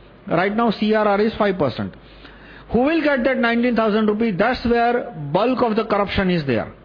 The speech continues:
And everybody from Prime Minister to Finance Minister to the regional office manager makes money. In bank, at branch level, there is not much corruption. The branch manager, et cetera, they are relatively honest people, most of them, ninety-nine, I would say ninety-five percent of them are honest ninety-five percent of the time,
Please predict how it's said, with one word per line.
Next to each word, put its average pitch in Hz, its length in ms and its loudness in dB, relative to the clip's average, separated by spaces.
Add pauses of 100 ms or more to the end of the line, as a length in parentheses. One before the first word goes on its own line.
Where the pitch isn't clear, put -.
(500)
And 175 140 0
everybody 254 480 2
from 240 280 2
Prime 226 280 2
Minister 233 400 0
to 220 100 0
Finance 220 400 0
Minister 214 460 0
to 196 120 0
the 233 300 0 (400)
regional 226 400 2
office 208 260 2
manager 196 440 2
makes 185 260 -2
money. 156 360 -2
In 190 160 0
bank, 233 400 0 (600)
at 190 200 0
branch 226 300 2
level, 269 360 2
there 254 120 2
is 240 120 0
not 214 200 2
much 196 220 0
corruption. 120 480 0 (880)
The 165 100 0
branch 202 320 2
manager, 254 460 2
et 226 100 0
cetera, 233 340 0
they 220 100 2
are 226 100 2
relatively 226 500 2
honest 202 380 0
people, 214 300 2
most 226 280 0
of 196 140 0
them, 202 320 2
ninety-nine, 196 760 2
I 175 120 2
would 190 180 0
say 196 100 2
ninety-five 190 480 0
percent 196 280 0
of 185 140 0
them 190 160 0
are 180 120 2
honest 180 300 0
ninety-five 185 460 2
percent 175 300 0
of 170 120 0
the 170 100 0
time, 170 340 0